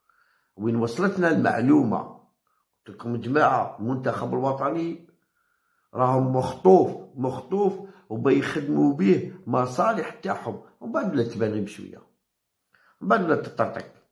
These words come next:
هذه يا خويا دروك اليوم شو، شو غادي يا خ-، خ-، سكتوا خلوه يخدم كيما يقولوا لكم هذوك مساكين اللي ما، اللي باين كيما هذيك وحده قالت لهم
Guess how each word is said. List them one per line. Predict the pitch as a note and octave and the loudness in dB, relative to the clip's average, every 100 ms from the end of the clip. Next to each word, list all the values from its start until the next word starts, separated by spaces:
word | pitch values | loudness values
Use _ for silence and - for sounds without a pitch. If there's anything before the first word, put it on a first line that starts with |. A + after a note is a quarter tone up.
| _ _ _ _ _ _ - | _ _ _ _ _ _ -16
هذه | E3+ D#3 - F3+ F#3 | -10 -10 -4 -4 -4
يا | - | -8
خويا | - - - - _ _ _ _ _ _ _ _ _ _ _ _ _ - | -10 -16 -18 -20 _ _ _ _ _ _ _ _ _ _ _ _ _ -10
دروك | B2 D#3 D#3 | -2 -2 -2
اليوم | G3 G3+ F3 D#3 | -4 -2 0 -2
شو، | C#3 - D3+ A2 | -4 -6 -12 -14
شو | - - | -16 -18
غادي | A2 - E3+ E3+ E3+ - F3+ - - _ - - _ _ - | -12 -10 -4 -4 -4 -10 -12 -18 -20 _ -20 -20 _ _ -20
يا | D#3+ D3+ A#2 | -10 -8 -6
خ-، | - A#2+ - - _ | -8 -12 -14 -18 _
خ-، | - A3 | -8 -6
سكتوا | - G3 F#3+ F#3+ | -2 -2 0 0
خلوه | - F#3 F3+ | 2 4 4
يخدم | F3+ F3 - A#2+ | 4 0 -2 -4
كيما | B2 D3 | -2 -2
يقولوا | D3 D3+ D3+ C#3+ | 0 0 0 0
لكم | D3 C3+ | -2 -2
هذوك | C3+ C3+ | -2 -4
مساكين | A#2+ C3 A#2+ B2 | -6 -6 -6 -6
اللي | A2+ A2+ | -6 -8
ما، | A2+ A2 _ _ _ - _ _ _ _ | -10 -16 _ _ _ -20 _ _ _ _
اللي | B2 B2 A2+ - | 0 2 2 0
باين | A#2+ B2 B2 | 2 2 2
كيما | A#2+ G#2 - B2+ C3+ | -2 -8 -4 0 2
هذيك | C3 C3 C#3 B2+ B2 A#2+ - - | 2 -2 0 0 0 -4 -10 -12
وحده | - A#2 B2+ C3+ | -4 -4 0 -2
قالت | C3 B2+ C3 | 0 -2 -2
لهم | B2 A#2+ A#2+ | 0 0 0